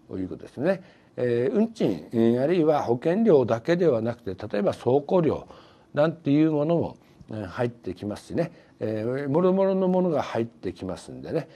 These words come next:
えー、運賃、保険料、お、まあ、輸入港に至るまでに要した費用、一切合切が入ってくる。例えば輸出国における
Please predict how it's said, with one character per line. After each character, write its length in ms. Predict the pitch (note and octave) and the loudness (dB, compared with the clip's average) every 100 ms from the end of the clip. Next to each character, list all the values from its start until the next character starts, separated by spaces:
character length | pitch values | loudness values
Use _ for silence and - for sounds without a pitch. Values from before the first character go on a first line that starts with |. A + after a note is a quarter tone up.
| - _ - | -20 _ -14
え 680 | F2+ F#2+ E2+ D2+ F#2+ C#3 | -12 -12 -12 -10 -8 -8
ー、 480 | - _ _ _ D#3 | -10 _ _ _ 0
運 120 | F3+ | 0
賃、 260 | - B2 B2 | 0 0 0
保 340 | A#3+ A2 D#3 - | -4 -4 -2 2
険 200 | D3+ A2 | 2 2
料、 140 | D#2 | -2
お、 480 | - A2+ G#2 F#2 A2+ | -6 -4 -4 -4 -2
ま 100 | C3 | -2
あ、 120 | - - | -2 2
輸 160 | C3 D3 | 6 8
入 180 | G#3 | 6
港 200 | A#3 D3+ | 4 4
に 260 | C#3+ F3 C#3+ | 4 2 -2
至 180 | C#3+ G3 | 2 4
る 120 | F#3 | 4
ま 120 | A3 | 2
で 120 | G#3+ | 2
に 120 | A#2+ - - - - | 0 -4 -20 -12 2
要 180 | D#3 D3+ | 4 4
し 80 | |
た 120 | - D#2 | -2 -6
費 200 | - A#2+ | 2 2
用、 220 | - - | 2 -2
一 100 | D3 | -6
切 280 | - E3+ D#3+ | -2 0 2
合 60 | F3 | 2
切 240 | C3 G#2+ | 0 0
が 80 | F2+ | -2
入 160 | - F#2 | -6 -8
っ 20 | |
て 180 | - D2 | -10 -14
く 100 | - | -14
る。 60 | - - - _ - | -16 -20 -20 _ 0
例 220 | F3 A3+ | 2 4
え 40 | |
ば 120 | F3+ A#2+ | 4 4
輸 220 | A#2 B2+ | 4 2
出 480 | - - E3 F#3+ A#3 - G4+ D#3 D3+ D#3 D3 | -2 -14 -6 -4 -4 -6 4 8 10 10 6
国 320 | A#2 - B2 | -2 -2 0
に 80 | G#2+ | 0
お 120 | G2+ | -2
け 160 | D#3 D3 | 2 4
る 240 | E3+ | 6